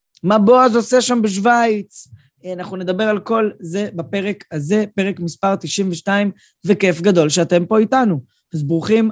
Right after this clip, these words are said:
הבאים, אני אורן דוברי, אה, ואתם הגעתם לשורה התחתונה מבית גלובלנט. אה, לפני שנתחיל, אה, חשוב מאוד, אה, להדגיש כי אין לראות בוובינר הזה, בפודקאסט הזה, תחליף לייעוץ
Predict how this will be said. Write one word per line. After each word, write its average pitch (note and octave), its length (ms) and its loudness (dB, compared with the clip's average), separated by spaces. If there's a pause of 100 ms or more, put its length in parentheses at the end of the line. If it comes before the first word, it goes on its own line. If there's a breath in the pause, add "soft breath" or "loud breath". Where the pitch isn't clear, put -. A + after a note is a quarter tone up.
הבאים, F#3 420 0
אני F#3 240 -6
אורן F3 320 -2
דוברי, G#3 440 -2 (420)
אה, D#3 260 -6
ואתם F#3 300 0
הגעתם F3+ 340 2
לשורה F3+ 280 0
התחתונה F#3 400 -2
מבית F3+ 360 0
גלובלנט. F#3+ 640 0 (720)
אה, F#3+ 220 2
לפני A#3 800 -2
שנתחיל, G#3 1300 -2 (320)
אה, C#3+ 360 -18
חשוב G3 680 0
מאוד, F#3 680 -2 (380)
אה, D#3 140 -2
להדגיש D#3 640 0
כי E3 260 -10
אין A#3+ 200 2
לראות G#3 280 0
בוובינר F#3 540 0
הזה, E3+ 180 -6
בפודקאסט E3+ 640 -6
הזה, D#3+ 220 -2 (340 soft breath)
תחליף G3 460 2
לייעוץ E3 640 4